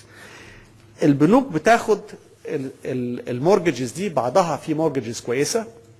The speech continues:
المورججز القديمه اللي زي وامثال اللي دفعوها من خمسة وعشرين سنه، المورججز دي كلها اللي كانت ماشيه على نظام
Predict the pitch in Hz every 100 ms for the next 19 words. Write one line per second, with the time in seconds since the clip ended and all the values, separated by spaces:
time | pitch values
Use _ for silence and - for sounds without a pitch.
0 | - _ _ - - _ - - - -
1 | - - 127 110 151 131 117 120 117 127
2 | 143 120 104 135 135 127 104 101 - -
3 | 95 - 139 117 101 101 110 127 107 131
4 | 117 110 107 127 131 123 131 101 95 117
5 | 120 117 131 113 107 - 131 - 104 104
6 | 107 104 104 131 123